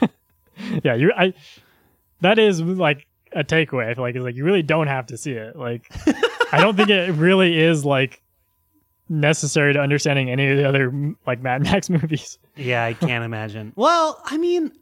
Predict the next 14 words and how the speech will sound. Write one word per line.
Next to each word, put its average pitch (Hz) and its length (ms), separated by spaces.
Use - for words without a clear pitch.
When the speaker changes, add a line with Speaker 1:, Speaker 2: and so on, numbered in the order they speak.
Speaker 2:
I 220 80
don't 170 140
know. 117 240
A-, 175 60
having 233 460
watched 220 360
the 156 120
three 143 760
Speaker 1:
Mm-hmm. 123 280
Speaker 2:
and 151 480
four, 131 480
I 120 80
kinda, 185 400
like, 120 340